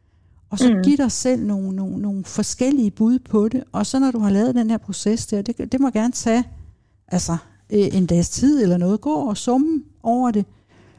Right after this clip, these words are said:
Speaker 2: Ja.
Speaker 1: Så får du, øh, et, et, et, et... For du kan jo godt lide struktur, ikke?
Speaker 2: Mm.
Speaker 1: Og
Speaker 2: Jo.
Speaker 1: det vil kunne give dig
Speaker 2: <laughs>
Speaker 1: et, et godt afsæt. Og så kan du se, det kan godt være, at du har... Et, et, et, altså,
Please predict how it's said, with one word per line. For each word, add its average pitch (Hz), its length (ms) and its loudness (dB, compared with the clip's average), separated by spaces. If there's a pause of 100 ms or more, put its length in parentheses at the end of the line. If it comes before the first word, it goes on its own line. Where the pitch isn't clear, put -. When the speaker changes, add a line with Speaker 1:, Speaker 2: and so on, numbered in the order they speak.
(600)
Speaker 2:
Ja. 277 140 2 (320)
Speaker 1:
Så - 160 -2
får 277 320 2
du, 220 300 2
øh, 202 420 4
et, 226 160 0 (100)
et, 214 160 0 (200)
et, 220 220 -2
et... - 220 -4
For - 160 -2
du 262 100 2
kan 254 120 0
jo 240 100 2
godt 277 180 0
lide 277 100 4
struktur, - 720 -8 (460)
ikke? 262 200 2 (420)
Speaker 2:
Mm. 254 60 4 (460)
Speaker 1:
Og 233 140 0
Speaker 2:
Jo. 214 60 4
Speaker 1:
det 285 80 0
vil 285 80 2
kunne 262 220 -4
give 285 140 4
dig 262 240 4
Speaker 2:
<laughs> 196 100 2
Speaker 1:
et, - 180 -4
et 220 100 -2
godt 240 240 0
afsæt. 208 580 -2
Og 214 60 -2
så - 120 -4
kan 285 120 0
du 226 100 0
se, 254 280 0
det 294 140 -2
kan 277 140 -2
godt - 220 -2
være, 320 100 2
at 254 80 0
du 233 80 2
har... 220 440 -2
Et, 208 200 -4
et, - 400 0
et, - 60 -2
altså, 214 220 0